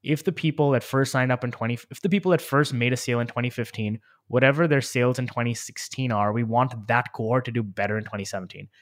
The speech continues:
And we are there, and it's, like, the numbers are building year over year. And that's, that's to me the single most exciting thing about the business.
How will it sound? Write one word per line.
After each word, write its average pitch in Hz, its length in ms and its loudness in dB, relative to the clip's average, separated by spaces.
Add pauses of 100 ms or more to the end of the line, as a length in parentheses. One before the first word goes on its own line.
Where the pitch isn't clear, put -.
(380)
And 147 120 4
we 165 120 4
are 131 340 8
there, 120 500 4
and 123 180 -4
it's, - 240 -6 (140)
like, 113 260 -4
the 123 180 -2
numbers 131 320 2
are 120 80 4
building 120 440 0
year 110 220 4
over 110 160 2
year. 110 360 2 (300)
And 120 120 -2
that's, 143 220 4 (100)
that's 135 220 4
to 175 60 0
me 170 100 4
the 147 60 4
single 131 280 2
most 120 180 2
exciting 107 360 0
thing 110 100 -6
about 95 160 -2
the 85 80 -18
business. - 340 -12